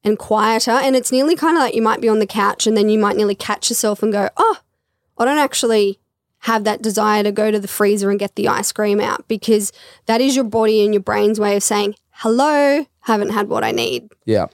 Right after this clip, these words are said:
Speaker 2: And just the last one. So people, some people love desserts. They love something. There's a lot of talk about fruit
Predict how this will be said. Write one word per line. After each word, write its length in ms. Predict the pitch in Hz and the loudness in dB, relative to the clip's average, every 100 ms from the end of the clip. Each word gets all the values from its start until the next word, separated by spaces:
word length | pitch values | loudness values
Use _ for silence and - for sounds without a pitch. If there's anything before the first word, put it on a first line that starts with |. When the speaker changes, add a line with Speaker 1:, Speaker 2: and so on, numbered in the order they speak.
| - | -2
Speaker 2:
And 220 | 151 143 | 0 0
just 180 | 170 - | 0 0
the 100 | 160 | 0
last 360 | 151 143 135 | 2 0 0
one. 180 | 160 123 | -2 -2
So 220 | 110 151 131 | 0 -2 0
people, 360 | 165 175 170 131 | -2 0 -2 -2
some 260 | - 175 | -2 0
people 220 | 175 170 165 | 0 0 2
love 220 | 151 147 | 2 0
desserts. 480 | 151 131 135 120 - | -2 0 2 0 0
They 120 | 120 | 0
love 460 | 131 135 139 123 117 | 2 2 0 -2 -2
something. 440 | 143 107 113 110 - - - - _ _ _ | -2 0 0 -2 -6 -20 -20 -20 _ _ _
There's 100 | 147 | -4
a 40 | 156 | 0
lot 80 | 226 | 0
of 60 | |
talk 220 | 233 220 | 0 0
about 280 | 202 180 - _ _ | 2 2 0 _ _
fruit 400 | - - 160 156 | -18 -2 0 0